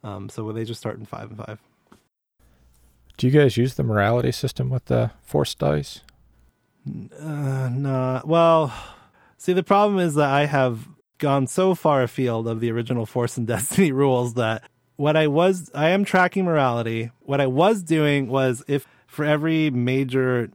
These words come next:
Speaker 1: negative point, I would just add an extra Destiny token, right? So it would be six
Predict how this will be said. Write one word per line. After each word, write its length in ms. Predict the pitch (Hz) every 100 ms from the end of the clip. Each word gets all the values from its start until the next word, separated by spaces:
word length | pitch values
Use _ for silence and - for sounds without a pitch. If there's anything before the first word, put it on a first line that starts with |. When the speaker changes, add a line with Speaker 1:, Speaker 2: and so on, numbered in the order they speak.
| _
Speaker 1:
negative 640 | 123 127 127 127 123 117 -
point, 340 | 139 139 135
I 120 | 123
would 140 | 123 117
just 160 | 110 -
add 320 | 143 131 127
an 120 | 120 117
extra 680 | 131 - - 135 123 117 107 _ _
Destiny 440 | 135 131 143 117
token, 440 | 101 110 104 - - _ _
right? 320 | 120 120 117
So 360 | - 131 117 110 - _ -
it 120 | 139
would 120 | 131
be 200 | 113 117
six 420 | - - 165 -